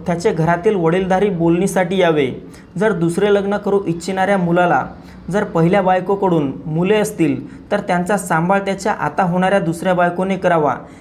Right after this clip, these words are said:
त्याबाबतची चर्चा केली जावी. घटस्फोटित व्यक्ती सोबत लग्न करणार असाल, तर त्यांचे कागदपत्रे नक्की तपासून पहा. एखादी व्यक्ती हयात नाही, म्हणजे जिवंत नाही, तर त्याचा मृत्यूचा दाखला पण तपासून पहा आणि इतर चौकशी देखील करा.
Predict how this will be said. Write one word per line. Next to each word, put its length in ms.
त्याबाबतची 520
चर्चा 420
केली 280
जावी. 320
घटस्फोटित 680
व्यक्ती 580
सोबत 380
लग्न 300
करणार 340
असाल, 360
तर 180
त्यांचे 380
कागदपत्रे 680
नक्की 280
तपासून 420
पहा. 300
एखादी 400
व्यक्ती 280
हयात 380
नाही, 320
म्हणजे 320
जिवंत 520
नाही, 320
तर 100
त्याचा 300
मृत्यूचा 540
दाखला 380
पण 240
तपासून 420
पहा 340
आणि 240
इतर 260
चौकशी 500
देखील 300
करा. 260